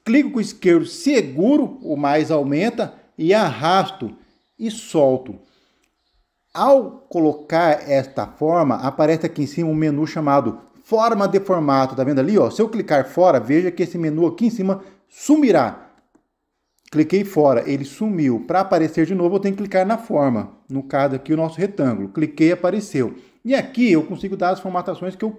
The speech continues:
quiser pra ele, olha lá, ó. Vou deixar ele aqui pro lado, ó, pra vocês verem que conforme eu for passando nas formatações, ele vai mudando, olha lá, ó.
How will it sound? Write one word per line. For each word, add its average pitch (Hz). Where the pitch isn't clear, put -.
quiser 156
pra 143
ele, 113
olha 139
lá, 104
ó. 87
Vou 143
deixar 175
ele 135
aqui 127
pro 120
lado, 135
ó, 107
pra 113
vocês 123
verem 147
que -
conforme 170
eu 202
for 185
passando 151
nas 127
formatações, 180
ele 143
vai 143
mudando, 156
olha 135
lá, 117
ó. 90